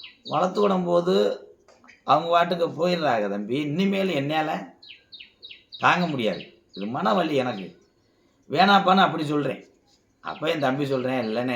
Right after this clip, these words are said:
அண்ணே அப்படிலாம் இருக்காது, அண்ணனை கூட்டு போவோம்" அப்படி சொன்ன உடனே மருதமணி அண்ணே, நான் முருகன்ட்ட அதை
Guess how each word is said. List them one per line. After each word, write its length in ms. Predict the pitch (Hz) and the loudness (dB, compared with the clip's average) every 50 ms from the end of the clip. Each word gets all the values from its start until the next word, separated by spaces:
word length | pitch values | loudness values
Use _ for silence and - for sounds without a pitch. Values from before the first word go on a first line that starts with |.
| 120 104 95 | -4 -4 -4
அண்ணே 220 | 101 107 131 156 151 | -4 -2 -2 0 0
அப்படிலாம் 340 | 139 117 127 123 131 139 131 | -2 -2 -2 -2 0 0 0
இருக்காது, 300 | 123 120 123 117 107 92 - - - - - _ _ _ _ _ _ _ _ _ _ _ _ _ - | 0 0 0 -2 -2 -6 -10 -14 -18 -20 -20 _ _ _ _ _ _ _ _ _ _ _ _ _ -8
அண்ணனை 220 | 107 123 143 139 120 | -4 -2 -2 -2 -2
கூட்டு 240 | 107 139 139 127 113 98 | -2 -2 -4 -4 -4 -6
போவோம்" 220 | 95 82 71 - - - - _ _ _ _ _ _ _ - | -6 -8 -8 -10 -16 -20 -20 _ _ _ _ _ _ _ -8
அப்படி 240 | - 113 120 147 139 127 | -4 -4 -4 -2 -2 -4
சொன்ன 220 | 131 131 135 135 143 | -2 -2 -2 -2 -2
உடனே 180 | 156 170 180 170 147 120 107 - - - - _ _ _ - - _ _ - - - - _ - - | 0 2 2 2 0 -2 -6 -8 -12 -16 -20 _ _ _ -20 -20 _ _ -20 -20 -20 -20 _ 0 2
மருதமணி 400 | 131 147 170 180 175 175 170 165 | 2 4 4 2 2 0 0 -2
அண்ணே, 240 | 165 175 190 202 196 175 160 147 135 123 117 - - - - _ _ _ - 117 | -2 0 2 2 2 2 2 0 -2 -4 -6 -10 -14 -16 -20 _ _ _ 0 2
நான் 240 | 147 175 170 156 151 | 4 4 4 4 2
முருகன்ட்ட 300 | 175 208 220 208 185 180 165 | 0 0 0 2 2 2 2
அதை 80 | 156 | 2